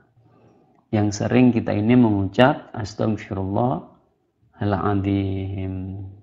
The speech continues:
ya. Kemudian istighfar ini memiliki kalimat yang sangat pendek, tetapi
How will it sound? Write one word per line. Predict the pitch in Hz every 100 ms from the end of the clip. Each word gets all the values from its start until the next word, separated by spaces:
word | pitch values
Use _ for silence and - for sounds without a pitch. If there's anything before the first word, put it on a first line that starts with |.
| -
ya. | 113 127 - _ _ _ _ _ _ _ _ _
Kemudian | 127 139 127 107 98 98 104 110 120 - - - _ _ _ -
istighfar | 117 - 127 - 135 135
ini | 127 113 101 101
memiliki | 117 117 117 113 113 127 160 175 -
kalimat | 123 110 104 101 95 92 92 92 107 120 120 - - - - - -
yang | 117 131 139 139
sangat | - 113 110 110 110 -
pendek, | 98 98 95 104 95 - - _ _ _ _
tetapi | 120 120 131 160 175 - 101 92 95